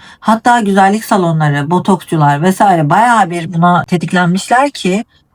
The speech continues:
ortadan kaldırılma ihtimalleri falan haberleri dolaştı.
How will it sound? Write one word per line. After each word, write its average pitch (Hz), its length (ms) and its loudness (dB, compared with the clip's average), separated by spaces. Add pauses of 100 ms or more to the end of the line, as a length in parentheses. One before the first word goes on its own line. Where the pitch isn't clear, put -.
ortadan 208 440 0
kaldırılma 190 800 0
ihtimalleri 175 640 -2
falan 190 380 0
haberleri 147 560 0
dolaştı. 143 440 -2